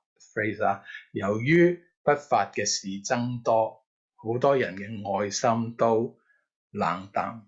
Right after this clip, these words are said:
落嚟。啊，咁好似呢三個，好似一個三個 step 咁樣，三個 step 咁樣。咁我哋就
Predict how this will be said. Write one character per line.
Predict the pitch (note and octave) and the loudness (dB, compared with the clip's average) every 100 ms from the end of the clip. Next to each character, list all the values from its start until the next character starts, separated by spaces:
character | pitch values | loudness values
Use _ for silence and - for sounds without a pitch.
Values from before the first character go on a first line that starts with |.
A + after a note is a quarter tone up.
| _ | _
落 | - E2+ - | -6 -6 -6
嚟。 | - - - _ _ _ _ _ _ _ _ - A#2+ | -12 -14 -16 _ _ _ _ _ _ _ _ -12 -12
啊， | - - - - - | -10 -12 -10 -12 2
咁 | D3+ G3 G3 - _ - | 6 8 6 -2 _ -4
好 | - | 4
似 | E3 D#3 | 6 8
呢 | F3+ | 6
三 | E3+ - D#3+ D#3+ D#3+ | 6 6 6 4 4
個， | C3 | 6
好 | B2+ | 6
似 | D3 | 6
一 | D3 | 4
個 | D3+ A#2+ | 4 4
三 | - D#3 D3+ C#3+ D3 | 4 2 2 0 0
個 | |
step | A#2+ - - _ C#3 B2+ - | -2 -2 -8 _ 4 4 0
咁 | - G2+ | -12 -8
樣， | G2 - - _ | -8 -10 -18 _
三 | - - C3+ B2+ | -8 -2 0 0
個 | G#2 | -4
step | - - G2+ - | -6 -4 -4 -4
咁 | |
樣。 | - - - _ _ _ _ _ _ - - _ _ _ _ _ _ - | -16 -20 -20 _ _ _ _ _ _ -20 -20 _ _ _ _ _ _ -8
咁 | A#2 A#2 | 0 0
我 | G#2+ | 2
哋 | G#2 | 2
就 | G2 G2 G#2 - | 2 0 0 -4